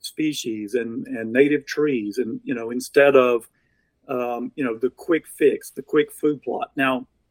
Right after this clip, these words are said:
you know, food plots are still a part of this, and, and I grow 'em. We recommend 'em. A lot of people, you know, they're still enthusiastic about those. There's nothing wrong with food plots, but, you know, you, you need to look at, um,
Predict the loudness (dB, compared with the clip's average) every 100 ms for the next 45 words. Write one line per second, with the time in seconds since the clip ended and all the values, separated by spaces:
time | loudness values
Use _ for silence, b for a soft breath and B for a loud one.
0 | -4 0 0 0 0 4 4 4 -2 2
1 | 2 2 2 0 0 0 -2 -2 -2 -6
2 | -8 -10 -10 -12 -14 -2 0 4 4 4
3 | -2 -10 _ _ _ _ -2 2 2 2
4 | 0 0 -4 -2 2 2 0 -6 -2 -2
5 | -4 -4 -4 -6 2 2 2 -2 -4 0
6 | 0 -2 -4 -2 0 -2 -2 -4 -2 -2
7 | 0 -2 0 0 0 -2 0 -2 -2 -10
8 | -14 -16 _ _ _ _ _ _ 2 4
9 | 4 0 -10 _ _ _ -8 -4 -4 -6
10 | -12 -12 -4 -2 -2 -2 0 0 4 4
11 | 2 -4 _ _ -8 -8 -8 -12 -14